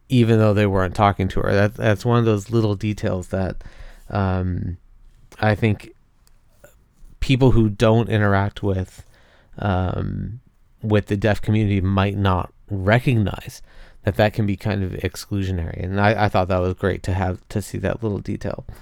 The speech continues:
It's a, such a tiny detail. Um, yeah, but I, I really liked it. Um, I really liked how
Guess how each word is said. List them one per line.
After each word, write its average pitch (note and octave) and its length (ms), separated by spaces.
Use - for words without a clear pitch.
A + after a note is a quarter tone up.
It's - 120
a, - 40
such - 360
a G2 60
tiny G2 380
detail. - 500
Um, G#2+ 680
yeah, F#3 280
but C#3+ 120
I, D3+ 120
I F#3+ 260
really G3+ 340
liked E3+ 340
it. - 200
Um, G#2+ 560
I A#2 440
really A#2+ 420
liked G#2+ 340
how G2+ 880